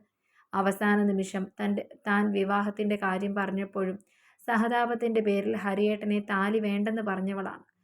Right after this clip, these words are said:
ഇനി താൻ ഇത്തരം വാക്കുകളാൽ അവളെ ക്രൂശിക്കരുതെന്ന് അവൻ മനസ്സിൽ ചിന്തിക്കുകയായിരുന്നു. മനസ്സിൽ കുന്നുകൂടിയ വാത്സല്യം പുറത്തേക്ക് വരാൻ വെമ്പൽ കൊള്ളുന്നത് പോലെ.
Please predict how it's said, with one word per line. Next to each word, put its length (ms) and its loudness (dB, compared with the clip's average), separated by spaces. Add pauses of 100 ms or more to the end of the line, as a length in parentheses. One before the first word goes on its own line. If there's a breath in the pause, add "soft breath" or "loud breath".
(400)
ഇനി 180 4
താൻ 280 6
ഇത്തരം 320 2
വാക്കുകളാൽ 540 4
അവളെ 200 2
ക്രൂശിക്കരുതെന്ന് 840 -4 (120)
അവൻ 240 -2
മനസ്സിൽ 400 -2
ചിന്തിക്കുകയായിരുന്നു. 880 -4 (640 soft breath)
മനസ്സിൽ 380 0
കുന്നുകൂടിയ 640 4
വാത്സല്യം 580 2
പുറത്തേക്ക് 500 -2
വരാൻ 340 0
വെമ്പൽ 360 -2
കൊള്ളുന്നത് 520 -2
പോലെ. 280 -10